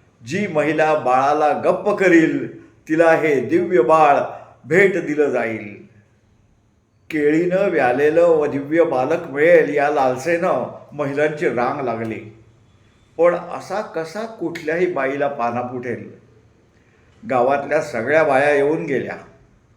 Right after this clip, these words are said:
बाळ काही रडायचं थांबलं नाही. शेवटी शोध सुरू झाला, कुणी बाई राहिली आहे का गावात?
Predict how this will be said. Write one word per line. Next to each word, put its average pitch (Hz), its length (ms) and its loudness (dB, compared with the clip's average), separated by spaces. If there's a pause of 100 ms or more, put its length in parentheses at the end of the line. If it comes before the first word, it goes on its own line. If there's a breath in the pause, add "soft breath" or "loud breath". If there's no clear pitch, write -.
(460)
बाळ 127 400 0
काही 135 300 -2
रडायचं 113 400 -4 (120)
थांबलं 110 340 -10
नाही. 117 180 -10 (1600 soft breath)
शेवटी 151 380 -2
शोध 175 420 -2
सुरू 170 300 -2
झाला, 117 540 -2 (680)
कुणी 180 200 -4
बाई 170 260 0
राहिली 143 320 -2
आहे 196 100 -2
का 180 120 -4
गावात? 123 680 -2